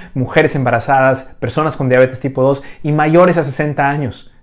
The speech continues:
En México todavía estás a tiempo de vacunarte. ¡Hazlo! Y recuerda, para más información sobre esquemas de vacunación,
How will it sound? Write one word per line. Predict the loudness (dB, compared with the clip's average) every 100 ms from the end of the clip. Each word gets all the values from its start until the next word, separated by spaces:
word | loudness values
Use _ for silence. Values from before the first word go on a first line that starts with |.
| -16 -4
En | 0
México | 0 0 0 -2
todavía | -2 4 6 6 4 4 2
estás | 0 -2 -2
a | -6
tiempo | -6 -4 -2 -2
de |
vacunarte. | -2 -4 -4 -4 -6 -10 -10 -8
¡Hazlo! | -2 -2 -2 -6 -6 -18 -4
Y | 2
recuerda, | 4 6 6 6 4
para | 2 2
más | 4 2 0
información | -4 -2 -4 -4 -4
sobre | -2 -2
esquemas | -2 2 2 2
de | -2
vacunación, | -2 -4 -4 0 -2